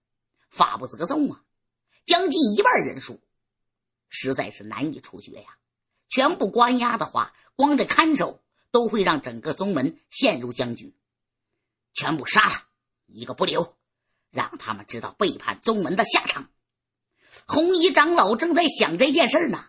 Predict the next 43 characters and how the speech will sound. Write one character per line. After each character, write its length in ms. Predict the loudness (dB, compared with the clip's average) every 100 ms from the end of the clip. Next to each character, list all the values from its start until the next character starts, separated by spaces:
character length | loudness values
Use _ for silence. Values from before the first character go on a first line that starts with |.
| _
就 160 | -4 -4
听 200 | -4 -2
到 100 | -2
少 300 | 0 0 0
年 160 | 0 0
的 40 |
声 220 | 0 2
音 160 | 2 2
呐， 200 | 0 -2 _ -6
从 240 | 0 2
九 300 | 0 -4 -6
天 240 | -2 -2 0
之 120 | 2
上 260 | 2 -2 _ _
缓 360 | 2 2 4
缓 240 | 0 -2 -4
传 240 | -4 -2
了 80 | -2
下 140 | -2 -6
来。 100 | -10 -20 _ _ _
“啊， 460 | -6 -6 -4 -8 -12 _ _ -2
全 300 | 2 2 2
部 140 | 0
杀 300 | 2 0 -2 -8
了， 80 |
一 240 | -10 0 2
个 160 | 4
不 80 | 4
留。” 340 | 4 2 -4 _ _ _ _ _ _
这 120 | -4
红 240 | 0 2 2
衣 160 | 2
长 220 | 4 4 4
老 280 | 2 0 -10 -4
眉 260 | 2 4 4
毛 140 | 2
一 160 | 0 0
跳， 380 | 0 -2 -4 _ _ -12
禁 240 | -2 -2 0
不 120 | -2
住 120 | -4
哆 280 | -8 0 0
嗦。 240 | 0 -8